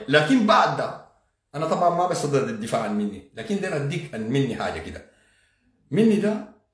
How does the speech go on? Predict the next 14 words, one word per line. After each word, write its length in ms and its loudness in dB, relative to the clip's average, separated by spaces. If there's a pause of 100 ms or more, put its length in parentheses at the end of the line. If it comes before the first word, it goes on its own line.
(120)
رغم 400 -2
إنه 180 -4
هو 440 -2 (560)
يعني 260 -4
قاعد 280 -4
مع 140 -6
الجنجويد 640 -4
والكيزان 640 -2
وبتاع، 460 -4 (420)
وكذاب 840 0
وكده 240 -6
وبتاع، 440 -12 (800)
بتاع 220 0
تلهف، 580 0